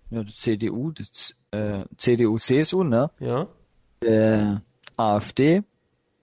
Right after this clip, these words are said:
Speaker 1: ist ja auch noch eine große Partei, leider. Die Linke.
Speaker 2: Ja, dann die S P D noch, die F D P und Bündnis neunzig,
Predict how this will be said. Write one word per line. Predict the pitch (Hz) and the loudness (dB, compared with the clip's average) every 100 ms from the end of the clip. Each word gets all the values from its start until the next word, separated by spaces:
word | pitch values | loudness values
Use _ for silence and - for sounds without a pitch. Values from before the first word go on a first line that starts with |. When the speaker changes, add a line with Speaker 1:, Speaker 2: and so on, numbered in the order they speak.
| _ _ _ | _ _ _
Speaker 1:
ist | 120 | -2
ja | 110 | 2
auch | 110 135 | 2 2
noch | 143 131 | 0 -2
eine | 139 | -4
große | - 143 143 | -2 -2 -2
Partei, | - 147 156 _ _ _ | -2 0 -2 _ _ _
leider. | 113 113 131 156 _ - - _ _ _ 117 | 0 2 2 -2 _ -20 -20 _ _ _ -2
Die | |
Linke. | 110 143 175 190 196 _ _ - | 0 2 4 2 -2 _ _ -6
Speaker 2:
Ja, | 117 | -4
dann | 113 113 | -4 -4
die | 110 | -4
S | 135 | -4
P | - 180 | -4 -4
D | 180 | -2
noch, | 180 185 185 - | -2 -4 -4 -10
die | - - | -10 -8
F | - | -6
D | - 165 | -6 -6
P | - 175 165 - | -6 -8 -8 -6
und | 147 165 - | -4 -4 -6
Bündnis | - 147 - 139 - | -8 -6 -6 -10 -6
neunzig, | 113 113 113 117 107 - | -6 -6 -8 -10 -10 -14